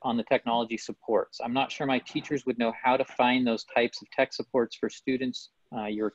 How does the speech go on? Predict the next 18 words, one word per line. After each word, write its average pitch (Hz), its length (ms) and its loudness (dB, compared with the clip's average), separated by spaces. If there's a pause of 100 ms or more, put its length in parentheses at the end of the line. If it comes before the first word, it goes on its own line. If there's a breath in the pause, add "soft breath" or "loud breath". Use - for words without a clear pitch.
talking 117 300 2
about. 95 240 0 (360 loud breath)
So - 120 -2
there's 143 140 4
a 143 60 0
couple - 280 2
of 156 60 4
different 143 260 -2
options, 127 400 0
and 110 240 0
Charlie 127 400 4
and 110 100 2
everybody 110 260 2
else 107 180 2
might 110 160 0
have 107 180 0
some 107 160 -4
more. 107 380 2